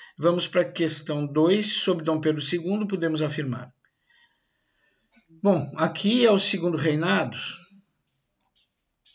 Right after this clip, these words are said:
Vamos ver aqui, então, as alternativas.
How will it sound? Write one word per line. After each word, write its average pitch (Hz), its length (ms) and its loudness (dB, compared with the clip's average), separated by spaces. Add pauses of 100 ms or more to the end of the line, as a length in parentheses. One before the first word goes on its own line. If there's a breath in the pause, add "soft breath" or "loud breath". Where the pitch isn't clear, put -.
Vamos 156 280 -6
ver 165 180 4
aqui, 156 240 0
então, 143 480 -4
as 143 180 -6
alternativas. 147 1000 -4